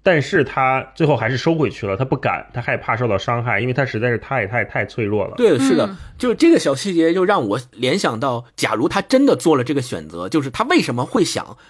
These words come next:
Speaker 2: 去找那个卖蒸饺的大叔去问他父亲的事儿，他也许是想从别人的嘴里再听到关于他父亲的事情，
Speaker 3: 嗯。
Speaker 2: 以此来怀念，或者以此来找寻他父亲跟这个世界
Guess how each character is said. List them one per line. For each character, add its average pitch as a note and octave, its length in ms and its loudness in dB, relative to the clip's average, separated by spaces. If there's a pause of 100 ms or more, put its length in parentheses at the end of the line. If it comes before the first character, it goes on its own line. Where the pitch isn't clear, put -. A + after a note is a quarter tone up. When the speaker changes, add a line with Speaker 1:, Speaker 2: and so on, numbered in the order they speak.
Speaker 2:
去 - 140 -4
找 - 300 -6
那 C3+ 100 -4
个 C3 80 0
卖 C#3 160 -2
蒸 C#3+ 180 -2
饺 F#2 140 -4
的 F2 60 -10
大 G2+ 180 -2
叔 C3 200 -4
去 B2+ 200 -6
问 C#3+ 180 0
他 G#2+ 160 -4
父 D#3 240 -4
亲 G2 160 -10
的 F2 80 -10
事 - 180 -2
儿， - 120 -2 (520)
他 - 160 -4
也 F#3 140 4
许 D#3+ 160 0
是 E3 200 0
想 A2+ 220 -4
从 A2+ 200 -4
别 A#2+ 260 0
人 F#3 140 4
的 D#3 80 2
嘴 A2 260 -2
里 G#2+ 220 -2
再 D#3+ 300 -2
听 F3 280 -2
到 D3+ 140 2
关 F3 260 0
于 C3+ 80 0
他 C3 160 -4
父 - 180 -6
亲 B2+ 140 -4
的 B2 60 -4
事 C#3 220 -2
情， G#2 180 -4
Speaker 3:
嗯。 G2 40 -6
Speaker 2:
以 B2+ 140 -6
此 - 220 -8
来 A#2+ 140 0
怀 A#2+ 360 -2
念， E3+ 240 0
或 D3+ 220 2
者 A2 140 -2
以 C3 100 -8
此 - 180 -6
来 A2+ 140 -2
找 G2 300 -4
寻 G#2 240 -8
他 D#3+ 200 -4
父 F3 220 -4
亲 A2+ 180 -6
跟 D3 160 -2
这 E3 80 0
个 D3 80 0
世 E3 220 -2
界 D#3 240 0